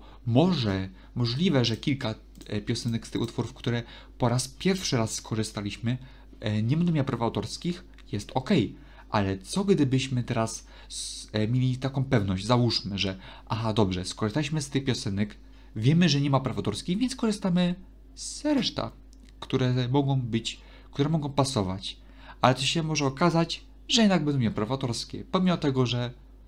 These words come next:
mamy tutaj te informacje, więc no, tutaj trzeba mieć na uwadze głównie to, żeby to też sprawdzać. Jeżeli są jakieś informacje albo nie ma,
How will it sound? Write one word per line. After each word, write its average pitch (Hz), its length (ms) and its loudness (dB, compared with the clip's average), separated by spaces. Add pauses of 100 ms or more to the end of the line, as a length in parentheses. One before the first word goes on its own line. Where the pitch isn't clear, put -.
(180)
mamy 98 240 -2
tutaj 95 340 -8 (1600)
te 110 80 -2
informacje, 110 760 0
więc - 540 -6 (640)
no, - 160 -10 (200)
tutaj 135 280 -2
trzeba 135 300 -4
mieć 127 360 -4
na 120 80 -6
uwadze 117 520 -2
głównie 113 520 -2
to, 107 240 -2
żeby 98 640 -2
to - 300 -10 (600)
też 104 160 -4
sprawdzać. 98 680 -6
Jeżeli 117 220 -2
są 135 160 -2
jakieś 127 200 -2
informacje 123 600 -4
albo 110 280 0
nie 120 140 0
ma, 117 240 -2